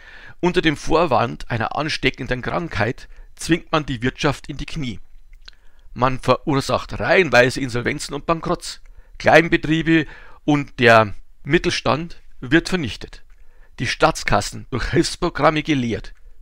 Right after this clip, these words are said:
die Bevölkerung zunehmend voneinander isoliert,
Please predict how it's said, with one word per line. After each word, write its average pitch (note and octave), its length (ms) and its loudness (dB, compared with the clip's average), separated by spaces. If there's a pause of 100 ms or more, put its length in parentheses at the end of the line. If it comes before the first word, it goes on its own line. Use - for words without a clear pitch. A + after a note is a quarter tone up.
(120)
die C3+ 80 -4
Bevölkerung D#3 680 0
zunehmend F3 560 -4
voneinander C3 500 0
isoliert, B2+ 580 -6